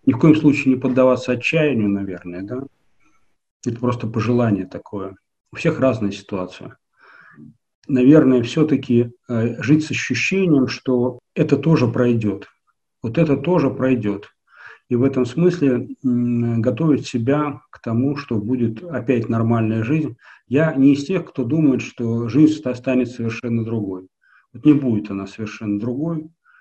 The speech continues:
У человека быстро вернутся его привычки,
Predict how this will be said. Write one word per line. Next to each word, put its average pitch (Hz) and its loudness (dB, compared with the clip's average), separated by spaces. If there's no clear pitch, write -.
У 113 -20
человека 127 -8
быстро 127 0
вернутся 107 -6
его 107 -2
привычки, 135 0